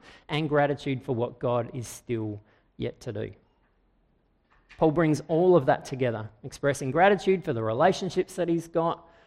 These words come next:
for the things that God has done, the things that God is going to do.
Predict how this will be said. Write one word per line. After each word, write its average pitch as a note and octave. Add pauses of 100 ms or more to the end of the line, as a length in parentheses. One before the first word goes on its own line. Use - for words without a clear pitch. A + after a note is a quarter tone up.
(280)
for -
the B2+
things E3
that C#3+
God C3+
has C#3+
done, C3+
the B2+
things C3+
that -
God B2 (400)
is A#2
going G#2
to A#2+
do. A#2